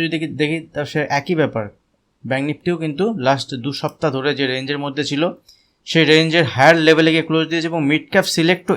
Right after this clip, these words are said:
এদিক থেকে যদি দেখি, মিড ক্যাপ সিলেক্ট তার দু সপ্তাহের যে হাই ছিল, লাস্ট দু সপ্তাহর যে ক্লোজিং, সেই ক্লোজিং বেসিসে তার উপরে গিয়ে ক্লোজ দিয়েছে। That means এখানে প্রাইস অ্যাকশন যদি আমরা দেখি, মার্কেটে কিন্তু একটা বুলিশ সিনারিও শর্টার টা-, শর্ট টাইমের জন্য,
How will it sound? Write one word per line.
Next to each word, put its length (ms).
এদিক 220
থেকে 160
যদি 180
দেখি, 140
মিড 180
ক্যাপ 200
সিলেক্ট 320
তার 200
দু 140
সপ্তাহের 400
যে 140
হাই 120
ছিল, 120
লাস্ট 260
দু 60
সপ্তাহর 440
যে 80
ক্লোজিং, 420
সেই 160
ক্লোজিং 320
বেসিসে 280
তার 140
উপরে 260
গিয়ে 120
ক্লোজ 180
দিয়েছে। 300
That 180
means 200
এখানে 180
প্রাইস 260
অ্যাকশন 320
যদি 160
আমরা 180
দেখি, 120
মার্কেটে 360
কিন্তু 220
একটা 160
বুলিশ 300
সিনারিও 320
শর্টার 320
টা-, 180
শর্ট 260
টাইমের 360
জন্য, 160